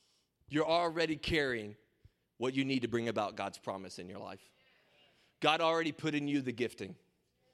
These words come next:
God already put in you the talent. God already put in you the ability. It is up to you to remind yourself that you still have it,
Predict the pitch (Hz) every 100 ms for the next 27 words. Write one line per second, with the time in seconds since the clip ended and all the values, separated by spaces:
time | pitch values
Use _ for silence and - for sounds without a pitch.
0 | _ - - 147 165 170 175 156 175 165
1 | 160 143 135 143 139 131 113 - _ _
2 | _ _ _ - 147 160 170 175 - 180
3 | 175 170 151 143 117 139 160 131 110 107
4 | - - - 156 160 160 165 - 170 170
5 | 175 - 147 131 131 151 170 160 151 -
6 | 151 151 147 135 156 - 135 117 143 147
7 | 160 160